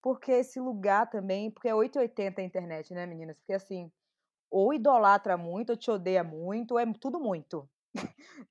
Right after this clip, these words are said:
Tudo à flor da pele, sem defeitos. Sem defeitos o quê? Oxente, eu odeio esse meme quando colocam em mim, assim, "sem defeitos", são muitos, gente. É porque você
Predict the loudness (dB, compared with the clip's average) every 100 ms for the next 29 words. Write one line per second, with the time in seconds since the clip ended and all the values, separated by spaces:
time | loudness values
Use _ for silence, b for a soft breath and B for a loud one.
0 | -6 2 4 4 2 4 2 0 2 2
1 | 0 -2 -2 -2 -4 -2 -2 -2 -8 -10
2 | -6 -6 -8 -10 -10 -10 -6 -8 -8 _
3 | _ -10 -8 -6 -8 -10 -4 0 0 2
4 | -2 -2 -6 -6 -6 -6 -8 -6 0 2
5 | 0 -2 -10 -10 -12 -12 -14 -14 _ _
6 | -6 -2 0 -2 -4 -6 -6 -10 -10 -8
7 | -8 -8 -10 -14 -12 -12 -10 -8 -4 -4
8 | -4 -6 -2 -4 -6 -4 0 2 0